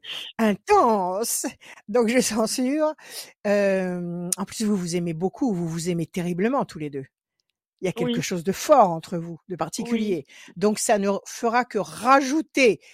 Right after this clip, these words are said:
Speaker 2: des cerises sur votre gâteau,
Speaker 1: Hein ?
Speaker 2: que de bosser ensemble, que d'évoluer ensemble, que de, que de, que de fonctionner ensemble. Ça va, ça va vous rapprocher encore plus.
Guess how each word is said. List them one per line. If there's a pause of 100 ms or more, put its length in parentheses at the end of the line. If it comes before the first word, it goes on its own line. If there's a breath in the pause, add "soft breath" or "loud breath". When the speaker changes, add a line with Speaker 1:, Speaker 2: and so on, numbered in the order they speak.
(140 soft breath)
Speaker 2:
des
cerises (300 loud breath)
sur
votre
gâteau,
Speaker 1:
Hein ? (240 loud breath)
Speaker 2:
que
de
bosser
ensemble,
que
d'évoluer
ensemble, (380 loud breath)
que
de,
que
de,
que
de
fonctionner
ensemble. (280 loud breath)
Ça
va,
ça
va
vous
rapprocher
encore
plus.